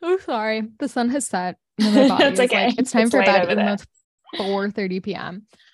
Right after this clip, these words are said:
Speaker 1: Um, <sighs> it's hard to answer 'cause there's a lot, honestly.
Speaker 2: Yeah.
Speaker 1: Like, and I feel like there's been a lot of people within the industry that I look up to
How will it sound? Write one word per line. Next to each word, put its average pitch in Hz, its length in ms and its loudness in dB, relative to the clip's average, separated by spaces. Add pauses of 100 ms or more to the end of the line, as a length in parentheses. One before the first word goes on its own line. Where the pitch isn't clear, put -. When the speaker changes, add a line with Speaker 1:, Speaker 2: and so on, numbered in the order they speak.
(160)
Speaker 1:
Um, 240 680 2
<sighs> 240 240 -12
it's 247 160 -6
hard 311 180 -4
to 494 80 -2
answer 262 220 -6
'cause 240 140 -6
there's 214 180 -4
a 208 60 -6
lot, 180 400 -8 (160)
honestly. 254 560 -6
Speaker 2:
Yeah. 285 120 0
Speaker 1:
Like, 208 260 -4
and 214 100 -6
I 214 80 -4
feel 214 200 -4
like 233 160 -4
there's 277 220 -4
been 214 160 -4
a 208 80 -2
lot 180 240 -4
of 180 120 -6
people 190 260 -6
within 190 260 -4
the 175 120 -6
industry 180 480 -6
that 175 340 -6
I 185 140 -2
look 185 340 -8
up - 240 -10
to 190 600 -8